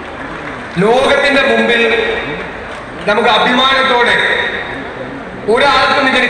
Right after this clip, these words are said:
കഴിയില്ല എന്ന് പറഞ്ഞുകൊണ്ട് തലയെടുപ്പോടു കൂടി പറയാൻ കഴിയുന്ന പരിപാടിയാണ് സംസ്ഥാന സ്കൂൾ യുവജനോത്സവം.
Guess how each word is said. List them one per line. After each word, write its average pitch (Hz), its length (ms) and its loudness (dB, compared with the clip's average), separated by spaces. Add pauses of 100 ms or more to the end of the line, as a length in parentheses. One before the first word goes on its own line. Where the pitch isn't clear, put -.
കഴിയില്ല 220 420 2 (180)
എന്ന് 220 120 0 (100)
പറഞ്ഞുകൊണ്ട് 190 540 2 (1400)
തലയെടുപ്പോടു 277 680 2
കൂടി 240 160 0 (140)
പറയാൻ 208 300 4 (100)
കഴിയുന്ന 196 340 2 (160)
പരിപാടിയാണ് 170 580 2 (120)
സംസ്ഥാന 175 580 0
സ്കൂൾ 180 300 0
യുവജനോത്സവം. 151 580 -2